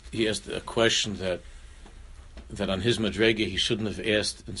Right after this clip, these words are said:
or asked in such a way. You know, when that happens in Chumash, so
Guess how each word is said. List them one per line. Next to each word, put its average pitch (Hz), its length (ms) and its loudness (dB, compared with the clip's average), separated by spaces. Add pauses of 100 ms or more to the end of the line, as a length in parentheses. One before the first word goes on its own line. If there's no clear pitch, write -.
(120)
or 85 240 -6
asked 107 240 2
in 90 60 -8
such - 240 -4
a 92 60 -2
way. 113 240 4
You - 1300 -10
know, 143 40 6
when 139 100 4
that 175 120 8
happens 147 420 6
in 113 100 0
Chumash, 98 420 2
so 101 640 2